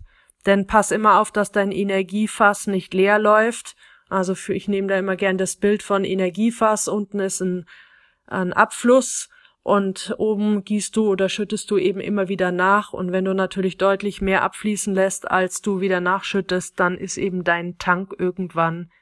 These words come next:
leer. Enden möchte ich für heute:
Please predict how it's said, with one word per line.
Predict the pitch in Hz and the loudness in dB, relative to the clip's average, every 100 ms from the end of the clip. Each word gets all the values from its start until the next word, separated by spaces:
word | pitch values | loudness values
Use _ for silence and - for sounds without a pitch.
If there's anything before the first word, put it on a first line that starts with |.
| _ _ | _ _
leer. | 170 160 160 156 143 _ _ _ _ _ _ _ _ _ _ _ _ _ _ _ _ _ _ _ _ _ _ _ _ _ _ | -6 -2 0 0 -2 _ _ _ _ _ _ _ _ _ _ _ _ _ _ _ _ _ _ _ _ _ _ _ _ _ _
Enden | 214 247 269 262 247 | 0 0 0 0 2
möchte | 240 240 - 214 | 2 0 0 2
ich | 226 220 | 2 0
für | - 214 196 | -2 0 2
heute: | 202 208 202 208 208 208 | 2 2 0 2 4 2